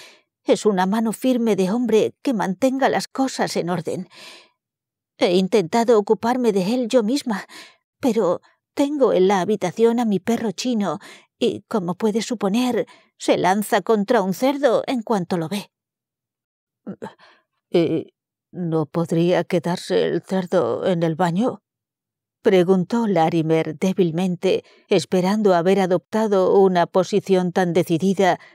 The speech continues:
como la del perro chino acerca del tema de los cerdos en el dormitorio. "¿En el baño?". <laughs> "Estará lleno de Boy Scouts hasta la mañana,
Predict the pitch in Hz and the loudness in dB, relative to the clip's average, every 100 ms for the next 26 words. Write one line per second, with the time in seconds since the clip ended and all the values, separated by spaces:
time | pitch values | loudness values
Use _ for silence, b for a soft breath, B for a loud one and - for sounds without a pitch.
0 | B - 151 160 151 165 165 - 190 190 | B -2 0 2 0 -2 -4 -2 -2 0
1 | 165 - 214 202 170 170 - 170 - 180 | -2 -2 -2 0 -2 -4 -2 -2 0 0
2 | 165 175 160 151 - 180 160 165 185 175 | 0 -2 -2 -2 -2 0 0 0 -2 -4
3 | - 190 170 170 165 - 175 156 156 156 | -2 -2 0 -2 -2 -4 -2 -2 -2 -4
4 | 156 170 160 120 131 - _ _ _ _ | -4 -4 -6 -6 -10 -14 _ _ _ _
5 | _ _ _ _ _ _ _ _ _ _ | _ _ _ _ _ _ _ _ _ _
6 | _ - 508 494 370 233 262 494 466 254 | _ 0 4 6 4 2 0 0 2 2
7 | 202 - - 440 392 370 - 679 494 - | 4 2 0 0 0 0 -4 -4 -6 -14
8 | - _ _ _ _ _ _ _ _ - | -20 _ _ _ _ _ _ _ _ -4
9 | 320 - 302 302 - 226 226 294 220 202 | -2 2 2 2 0 0 2 2 4 2
10 | 190 226 277 - - 254 302 - - - | 4 2 2 -2 -6 -4 -4 -6 -10 -6
11 | 294 - 311 185 175 190 254 247 165 | -6 0 2 2 -2 -4 -4 -4 -4